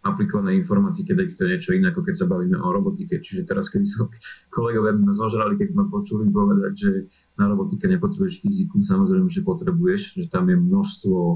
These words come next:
sfér, kde tá fyzika je úplný základ. Ja by som to troška z iného pohľadu sa na to pozrel, že závisí od, e,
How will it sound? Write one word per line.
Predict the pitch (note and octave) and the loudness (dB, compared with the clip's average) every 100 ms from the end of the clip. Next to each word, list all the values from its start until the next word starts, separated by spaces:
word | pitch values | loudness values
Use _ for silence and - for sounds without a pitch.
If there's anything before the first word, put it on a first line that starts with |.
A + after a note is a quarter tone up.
| E2+ _ _ | -2 _ _
sfér, | - - - G2+ F#2+ F#2+ G2 | -10 -10 -4 -4 -4 -2 -4
kde | - - F#2 F#2 F2 | -4 -4 -2 0 0
tá | E2+ F2+ | 0 -2
fyzika | - F#2 F2+ E2+ F#2 F#2 | 0 0 0 -2 -2 0
je | F2+ F2 F2 E2+ E2+ E2+ _ _ _ _ _ _ _ _ _ _ _ _ _ _ _ _ - | 0 0 0 0 -2 -4 _ _ _ _ _ _ _ _ _ _ _ _ _ _ _ _ -6
úplný | G#2+ G#2 G2+ | -2 0 -2
základ. | G2+ E2+ E2+ G2+ A#2+ - - _ _ _ _ _ _ _ - | 0 -2 0 -2 -4 -8 -16 _ _ _ _ _ _ _ -4
Ja | G2 | -2
by | G2 | 0
som | G#2 | 2
to | G2 | 2
troška | F#2+ G2+ G2+ - | 0 0 0 -2
z | G2+ - G#2+ | -6 -4 0
iného | G#2 G2+ | 2 2
pohľadu | G2+ F#2+ G2 G2 | 0 -2 -2 -4
sa | F#2+ G2 | -4 -4
na | |
to | F2 G2 | -2 -4
pozrel, | - F#2+ G2+ G2+ G2+ | -2 -2 0 2 0
že | G2 | -2
závisí | F2 F#2+ G#2+ G2+ - G2+ | -2 -2 -2 -6 -6 -6
od, | G2 F2 - | -4 -6 -4
e, | G2+ | -2